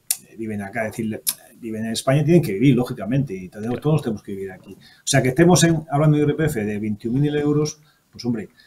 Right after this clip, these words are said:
Speaker 1: no sé el efecto que tendrá en veintiún mil euros, pero que hay muchísima clase media, eh, que también debería verse favorecida eh, pues por el efecto de la inflación está teniendo en la, en la recaudación de las arcas públicas, pues yo creo que también, ¿no?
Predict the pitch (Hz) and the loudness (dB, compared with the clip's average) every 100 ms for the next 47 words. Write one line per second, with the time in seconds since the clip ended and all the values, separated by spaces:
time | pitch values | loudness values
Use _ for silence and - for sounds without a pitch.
0 | _ _ 120 120 127 123 113 110 104 107 | _ _ -8 -2 0 0 -4 -4 -4 -4
1 | 104 104 98 104 101 113 104 - 98 95 | -4 -6 -6 -8 -6 -6 -8 -10 -14 -14
2 | 107 107 117 110 - - _ _ - 113 | -8 -6 -4 -6 -12 -20 _ _ -10 -8
3 | 110 120 117 113 110 123 120 - 120 120 | -2 -2 0 -4 -4 -2 0 2 0 0
4 | 123 110 107 - _ _ _ - 113 110 | 0 -2 -6 -12 _ _ _ -12 -8 -6
5 | 110 110 113 113 117 127 123 117 120 123 | -6 -6 -4 -2 2 2 2 0 0 0
6 | 120 117 113 - 123 113 113 110 104 - | 0 0 -4 -2 -2 0 -2 -4 -4 2
7 | 147 117 98 95 _ _ _ 110 107 104 | 4 2 -2 -10 _ _ _ -10 -8 -6
8 | 104 101 98 95 95 104 - 104 95 - | -8 -8 -10 -10 -12 -12 -12 -12 -12 -8
9 | 113 117 107 107 104 127 104 117 107 117 | -8 -6 -8 -10 -4 -4 -4 -8 -8 -6
10 | 110 95 92 - 101 98 101 98 95 - | -6 -8 -14 -16 -16 -14 -16 -18 -18 -4
11 | 127 110 101 - 113 131 143 147 170 170 | -4 -4 -6 -10 -4 -2 2 4 4 2
12 | 113 110 147 185 117 104 143 135 110 143 | 0 4 8 8 6 4 6 6 4 0
13 | 185 | -2